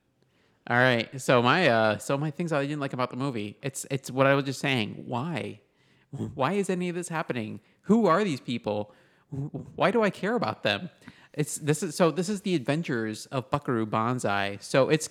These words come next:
it's, it's really given the treatment of it being a serial, uh, like it is a comic book, where you basically, you should already know who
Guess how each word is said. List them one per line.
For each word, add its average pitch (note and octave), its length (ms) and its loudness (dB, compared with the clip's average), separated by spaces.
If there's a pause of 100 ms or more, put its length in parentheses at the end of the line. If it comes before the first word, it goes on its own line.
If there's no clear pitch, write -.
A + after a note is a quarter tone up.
it's, - 280 -2 (100)
it's - 240 -2
really G3 260 2
given C#3 240 0
the A2 80 2
treatment A#2 400 -2
of A#2 220 0
it A2+ 180 0
being A2+ 300 -4
a A#2 60 -10
serial, G#2+ 840 -4 (520)
uh, A2 220 0
like G#3 220 0
it D#3+ 80 -2
is D3+ 120 -2
a A#2+ 80 0
comic G2+ 320 -4
book, G2 320 -6
where A2+ 280 0
you A2+ 180 -2
basically, C#3+ 440 -4
you A#2+ 220 -2
should C#3 260 -4
already A#2+ 280 2
know A2 420 -2
who A#2+ 400 0